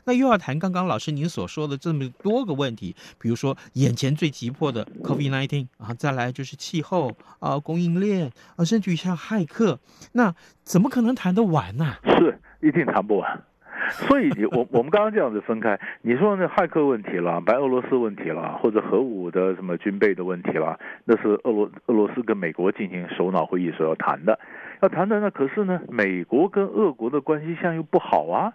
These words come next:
Speaker 1: 嗯。
Speaker 2: 没关系不好，那么于是俄国跟美国当然也不是觉得这么样的很高的期待啊。你认为他们马上起来也很难，可是问题是美国去拉着俄国，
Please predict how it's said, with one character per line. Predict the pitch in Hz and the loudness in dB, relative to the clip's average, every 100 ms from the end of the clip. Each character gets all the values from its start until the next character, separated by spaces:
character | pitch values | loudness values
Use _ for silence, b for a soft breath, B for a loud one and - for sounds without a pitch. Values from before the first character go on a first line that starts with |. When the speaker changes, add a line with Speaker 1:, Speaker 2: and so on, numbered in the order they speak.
| _ | _
Speaker 1:
嗯。 | 180 175 180 180 147 | -8 -4 -4 -6 -2
Speaker 2:
没 | 175 | 0
关 | 240 240 | 2 0
系 | |
不 | 220 214 | 0 0
好， | 160 160 | 0 0
那 | 196 | -2
么 | 165 147 | 0 -2
于 | 143 175 | -2 -2
是 | - 147 143 - | 2 2 2 2
俄 | 180 | 2
国 | 147 131 135 | 4 2 0
跟 | 156 147 | 0 -2
美 | 123 92 | -2 -2
国 | 85 107 131 | 0 0 2
当 | 131 | -2
然 | 127 | 0
也 | 101 | -2
不 | 85 123 | -2 -2
是 | 117 123 | 0 0
觉 | 101 101 101 | 0 0 2
得 | 110 101 95 - | 2 0 -4 0
这 | 117 | 0
么 | 107 | 2
样 | 110 110 101 | 0 0 0
的 | 95 92 87 B - | -2 -2 -2 B -20
很 | - 107 101 | -2 0 2
高 | 117 123 | 2 2
的 | 120 | 0
期 | - - - 90 | -6 -10 -6 0
待 | - 180 - - b b b | 2 2 0 -14 b b b
啊。 | - 90 B B | -2 -2 B B
你 | 117 | 0
认 | 127 165 | 2 2
为 | 131 | 0
他 | 123 139 | 2 -2
们 | 123 | 2
马 | 101 | 0
上 | 123 127 | 0 -6
起 | 113 | -4
来 | 120 | -2
也 | 135 | 0
很 | 107 | -2
难， | 87 160 202 B B B B | -4 -6 -8 B B B B
可 | - 208 | 0 2
是 | 277 | 2
问 | 269 | 0
题 | 240 220 | 0 0
是 | 220 B B | 0 B B
美 | 120 120 107 95 | 0 2 2 0
国 | - 175 269 | 2 2 2
去 | - 180 | -2 -2
拉 | 196 196 | 0 0
着 | 190 | 0
俄 | 202 | -2
国， | 165 98 | 0 -2